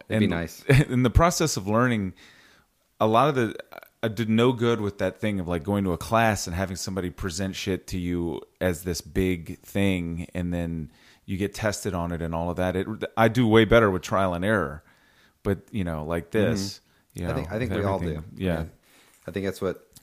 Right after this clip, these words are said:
Speaker 1: people do is they, they run around life and they know what they know at the time. They make mistakes and then they get better at it,
Speaker 2: Mm-hmm.
Speaker 1: or they, they do it differently next time.
Speaker 2: Mm-hmm.
Speaker 1: You just keep, you know,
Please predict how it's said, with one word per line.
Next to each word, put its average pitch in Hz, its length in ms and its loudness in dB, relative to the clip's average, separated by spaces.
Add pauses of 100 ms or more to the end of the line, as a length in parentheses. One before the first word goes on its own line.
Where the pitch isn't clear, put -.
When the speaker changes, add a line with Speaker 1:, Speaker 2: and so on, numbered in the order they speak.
(320)
Speaker 1:
people 95 300 -8
do 87 380 -4
is 71 160 -14
they, 73 340 -8 (1400)
they 90 160 -4
run 87 240 -4
around 87 340 -4
life 85 400 -8
and 76 280 -8 (160)
they 80 160 -8
know 82 260 -6
what 85 300 -10
they 85 120 -12
know 82 240 -10
at 80 120 -14
the - 60 -14
time. 82 380 -10
They 76 100 -12
make 76 280 -14
mistakes - 680 -10
and 73 240 -12
then 71 120 -16
they 71 300 -20 (160)
get 76 160 -14
better 76 260 -12
at 67 140 -14
it, 67 140 -18
Speaker 2:
Mm-hmm. 104 120 0 (120)
Speaker 1:
or 67 40 -4
they, 67 100 -8 (140)
they 76 100 -12
do 71 140 -12
it - 80 -16
differently - 360 -16
next 78 240 -16
time. 69 320 -16
Speaker 2:
Mm-hmm. 98 260 -6 (180)
Speaker 1:
You 69 60 -10
just - 160 -16
keep, - 180 -14 (480)
you - 80 -16
know, 69 200 -16